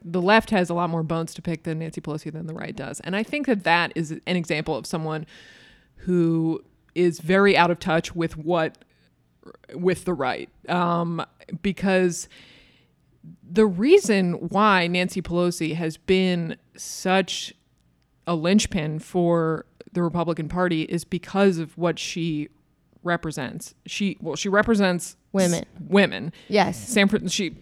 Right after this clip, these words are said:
Speaker 1: she's, has, like, a highly pro-choice rating.
Speaker 2: Although, to be fair, she has supported anti-choice candidates, and that's
Speaker 1: Yeah.
Speaker 2: one of the bones to pick from the left.
Speaker 1: Absolutely. And that was one of the things that I, when she said,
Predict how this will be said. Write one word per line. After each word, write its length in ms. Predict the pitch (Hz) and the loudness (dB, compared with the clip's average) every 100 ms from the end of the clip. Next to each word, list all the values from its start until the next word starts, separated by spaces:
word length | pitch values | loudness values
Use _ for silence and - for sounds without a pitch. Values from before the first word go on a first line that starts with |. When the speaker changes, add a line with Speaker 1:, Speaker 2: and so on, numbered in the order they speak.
| 170 | -8
Speaker 1:
she's, 540 | 175 196 175 - - - _ 170 | -4 -2 -2 -6 -12 -14 _ -2
has, 240 | 185 160 | 0 0
like, 260 | 170 160 - _ | -2 -4 -10 _
a 120 | 160 | -4
highly 440 | - 185 185 175 165 | 2 2 4 4 2
pro-choice 840 | - 185 165 170 170 165 - - _ - | 0 0 0 -4 -8 -8 -12 -20 _ -10
rating. 540 | 170 165 151 156 175 175 - - | -4 -2 -4 -6 -6 -8 -14 4
Speaker 2:
Although, 600 | 247 247 285 226 240 254 _ - _ | 6 8 8 8 4 -2 _ -20 _
to 120 | - 220 | -6 -2
be 140 | 233 | 0
fair, 340 | - 190 180 | 2 0 0
she 220 | 180 - 208 | -4 -4 -2
has 360 | 185 185 185 | 0 0 -2
supported 840 | - 190 - 196 196 180 175 175 - _ _ - | -8 -10 -4 -2 0 0 0 -4 -12 _ _ -4
anti-choice 580 | 180 170 165 156 165 - | -4 -2 -4 -2 -6 -4
candidates, 640 | 156 160 - - - - | -6 -4 -6 -6 -8 -4
and 180 | - 196 | 2 4
that's 140 | 190 | 8
Speaker 1:
Yeah. 140 | 254 240 | 12 12
Speaker 2:
one 80 | 226 | 10
of 80 | 202 | 6
the 80 | |
bones 320 | 202 196 196 - | 4 4 2 -2
to 80 | |
pick 280 | 208 277 - | 2 2 2
from 160 | 175 - | -12 -18
the 60 | 107 | -16
left. 240 | 101 - | -16 0
Speaker 1:
Absolutely. 600 | 220 240 233 277 403 202 | 4 6 6 6 6 6
And 140 | 147 208 | 2 4
that 100 | 262 | 4
was 120 | 285 | 6
one 120 | 254 | 6
of 80 | 247 | 4
the 80 | 220 | 4
things 260 | 233 226 208 | 4 4 6
that 100 | 196 | 6
I, 240 | 190 190 - | 6 4 0
when 320 | 208 220 214 | 4 6 6
she 200 | - 240 | 6 2
said, 380 | - 226 208 | 6 6 6